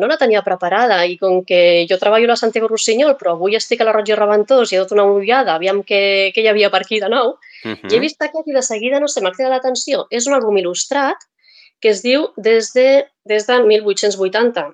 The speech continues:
Speaker 1: Mm, de fet, és igual en la llengua en què es llegeixi, perquè és un àlbum il·lustrat que no té després cap paraula. Tot són imatges.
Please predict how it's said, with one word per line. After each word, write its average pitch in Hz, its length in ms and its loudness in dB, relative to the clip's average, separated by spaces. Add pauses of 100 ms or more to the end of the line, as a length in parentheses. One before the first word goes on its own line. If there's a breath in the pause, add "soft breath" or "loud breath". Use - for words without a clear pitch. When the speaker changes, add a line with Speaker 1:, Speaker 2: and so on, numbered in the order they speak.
Speaker 1:
Mm, 175 400 -2
de 175 80 -4
fet, 240 460 0
és 214 180 2
igual 214 380 0
en 185 140 2
la 180 100 0
llengua 202 260 0
en 220 60 -2
què 220 80 0
es 196 80 -2
llegeixi, 202 680 0 (360)
perquè 208 420 0
és 208 100 -4
un 214 100 0
àlbum 202 180 0
il·lustrat 202 400 -2
que 202 100 0
no 202 160 2
té 196 220 0
després 196 560 0
cap 170 160 -6
paraula. 160 480 -4
Tot 185 160 -8
són 180 180 -2
imatges. 208 760 -2